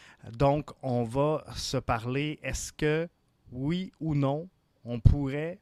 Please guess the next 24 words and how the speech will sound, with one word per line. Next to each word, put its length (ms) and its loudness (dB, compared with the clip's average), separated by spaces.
avoir 320 -2
du 100 -10
soccer 500 -6
à 80 -10
Québec 560 -8
professionnel 800 -2
en 200 -4
deux 280 0
mille 340 -2
vingt-quatre ? 640 -6
Simon 300 -2
nous 100 0
demande, « 240 -2
T'es 160 -6
à 80 -4
Québec 320 -2
en 120 -2
ce 140 -8
moment ? » 300 -2
Non, 160 -2
je 80 -12
suis 80 -6
à 40 -4
Rivière-du-Loup, 720 -4